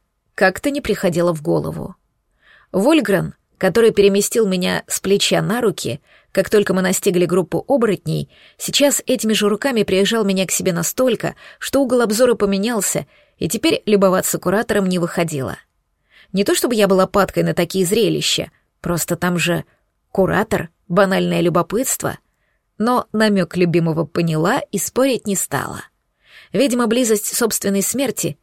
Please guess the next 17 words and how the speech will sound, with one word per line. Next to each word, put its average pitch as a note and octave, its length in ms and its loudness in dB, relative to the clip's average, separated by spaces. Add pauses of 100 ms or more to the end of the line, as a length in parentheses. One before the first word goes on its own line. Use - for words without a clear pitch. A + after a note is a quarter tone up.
(140)
повредила A3 500 2
мой F3+ 160 0
мозг. - 480 -8 (640)
Крайне A3+ 300 2
странно, G#3+ 500 0
что F3+ 340 0
меня F3+ 440 0
вид G3 260 -2
полуголого F3+ 560 2
мастера F3 480 -2
Арона F#3+ 460 2
в E3 40 0
этом F3 220 0
лесу E3+ 480 0 (260)
после G3 300 2
нападения F3 460 2
археусов A3 640 0